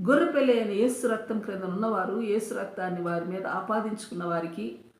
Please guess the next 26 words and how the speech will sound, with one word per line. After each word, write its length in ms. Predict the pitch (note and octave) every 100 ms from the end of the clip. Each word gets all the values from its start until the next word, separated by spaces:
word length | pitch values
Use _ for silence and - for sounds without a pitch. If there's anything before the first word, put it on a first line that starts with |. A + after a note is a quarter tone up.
| _ _
ఎట్టి 460 | - A#3+ A#3+ D#4+ C#4+
హాని 320 | A3 G#3 G#3
కలుగుదు, 800 | G3 G3 G#3+ A3 F3 E3+ G3+ - - _ _ _ -
ఏ 340 | G#3 C4+ D#4+
తెగులును 420 | C4+ B3 A#3+ A3+ A3
వారి 200 | F#3+ F#3
మీదకి 760 | G#3 A3 - F3 F#3 G#3 - -
రాదు, 440 | E3 G3+ B3 A#3
వారిని 440 | A#3+ B3+ G3+ F3
సమీపించదు. 760 | F3+ F#3 F#3+ F#3 E3 - - - - _ _ _ _ _ _ _
ఆయనలో 580 | G#3+ C#4 C#4 B3 A#3+ A#3+
గొర్రెలు, 380 | A3+ B3 B3+ B3
మేకలు 520 | C4 A#3 A3 A#3 A3+
రక్తం 380 | G#3 - A#3+ G#3+
ద్వారా 200 | G3 G#3+
విమో-, 500 | G#3+ G3 A3 A3 -
విమోచించాలనుకున్నాడు 1500 | G#3+ G#3+ B3 B3 A3+ G#3+ - - G3 G3+ G3 A#3 G#3 G3 G#3
దేవుడు. 320 | F3 F3 -
కానీ 680 | - F#3+ A3 F#3 F3+ C4 - _ _ _ _ -
చిట్ట 280 | D4 E4 -
చివరికి 240 | B3 A3+ A3+
తన 100 | G#3+
కుమారుడైన 500 | - A3 A#3 G#3+ F#3+
యేసుక్రీస్తు 720 | G#3 A#3+ B3 - G#3 G3+ F#3
వారిని 280 | F3+ F3+ G3
గొర్రెపిల్లగా, 760 | G3 A3+ A#3+ E3 C3+ - -